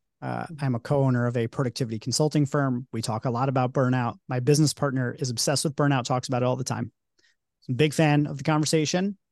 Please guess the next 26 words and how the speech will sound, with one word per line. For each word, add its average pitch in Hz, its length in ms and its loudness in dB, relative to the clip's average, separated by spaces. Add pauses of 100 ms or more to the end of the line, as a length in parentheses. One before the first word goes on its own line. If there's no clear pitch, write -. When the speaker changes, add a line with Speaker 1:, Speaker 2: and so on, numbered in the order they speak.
Speaker 1:
see - 180 0
it 170 80 4
all 165 100 4
the 165 80 -2
time. 190 360 0 (800)
I 117 60 -6
also 143 180 0
experience 139 720 0
it - 100 -10 (300)
all 110 160 -6
of 101 60 -10
Speaker 2:
Yeah. - 40 -18
Speaker 1:
the 95 80 -12
time. - 300 -12 (340)
Speaker 2:
Yeah. 160 100 -18 (140)
Speaker 1:
So 175 460 4 (720)
I - 20 2
wanna 170 140 4
put 196 100 4
it 185 100 6
on 156 220 4
you 160 220 4
to 135 100 -6
be 127 140 -6
vulnerable 123 600 -2 (720)
and 143 540 4